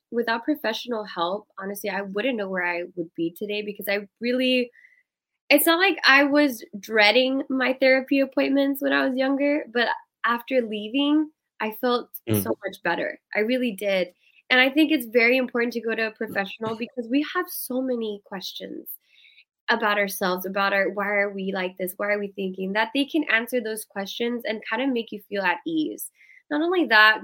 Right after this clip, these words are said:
Speaker 1: but they just, they make you realize and internalize things that you probably wouldn't if you didn't go to a
Speaker 2: Mm.
Speaker 1: professional.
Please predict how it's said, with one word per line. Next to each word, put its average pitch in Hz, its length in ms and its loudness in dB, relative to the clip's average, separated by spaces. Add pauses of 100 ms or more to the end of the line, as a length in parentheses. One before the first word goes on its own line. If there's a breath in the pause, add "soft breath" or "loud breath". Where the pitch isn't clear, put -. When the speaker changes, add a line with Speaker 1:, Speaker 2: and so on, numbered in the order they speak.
(100)
Speaker 1:
but 202 300 4 (100)
they 277 160 4
just, 330 460 -2 (800)
they 285 100 4
make 302 280 6
you 330 120 6
realize 226 680 2
and 220 140 0
internalize 214 840 -2 (1160)
things 269 220 2
that 294 100 4
you 262 140 2
probably 247 280 -2
wouldn't 202 520 0
if 202 160 -6
you 196 100 -10
didn't 185 340 -4
go 170 160 -2
to 170 180 -6
a 160 40 -4
Speaker 2:
Mm. - 40 -14 (200)
Speaker 1:
professional. - 600 -12